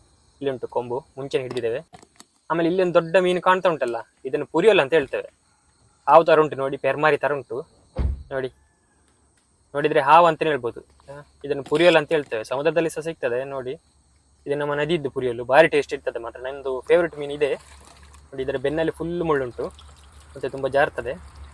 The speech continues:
ನೋಡಿ. ಹೇಗೆ ನೋಡಿ, ಹಾವು ಥರನೇ ಉಂಟು. ಇಲ್ಲಿ ಚಿಲ್ಲರೆ ಚಿಲ್ಲರೆ ಮೀನುಗಳು ತುಂಬ ಉಂಟು ನೋಡಿ. ಇದು ಕಿಜನ್ದು ಮರಿ ಬೇರೆ ಪಾತ್ರೆಯಲ್ಲಿ ಉಂಟು, ಅದನ್ನು ತೋರಿಸ್ತೇನೆ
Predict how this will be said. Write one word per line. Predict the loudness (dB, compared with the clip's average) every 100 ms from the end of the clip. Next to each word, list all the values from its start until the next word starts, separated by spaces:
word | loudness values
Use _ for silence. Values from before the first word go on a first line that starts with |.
| -20 -20 -12
ನೋಡಿ. | -10
ಹೇಗೆ | -6 -4 -4
ನೋಡಿ, | -6 -8 -14 -20 -20 -16 2
ಹಾವು | 4 4
ಥರನೇ | 0 -2
ಉಂಟು. | -6 -10 -18 -16 -16 -16 -16 -16 -18 -18 -18 -18 -18 -18 -20 -20 -20 _ _ _ -20 _ _ _ _ -10
ಇಲ್ಲಿ | -6 -4
ಚಿಲ್ಲರೆ | 0 -2 0
ಚಿಲ್ಲರೆ | 0 2
ಮೀನುಗಳು | 0 0 -2
ತುಂಬ | -2 -2
ಉಂಟು | -2 -2 -10
ನೋಡಿ. | -10 -18 -14 -14 _ _ _
ಇದು | -12 -10 -12
ಕಿಜನ್ದು | -2 0 0 -4
ಮರಿ | -4 -4 -8 _ _ _ _ _
ಬೇರೆ | -4 2
ಪಾತ್ರೆಯಲ್ಲಿ | 2 2 -2 -2
ಉಂಟು, | -4
ಅದನ್ನು | -6
ತೋರಿಸ್ತೇನೆ | -8 -10 -10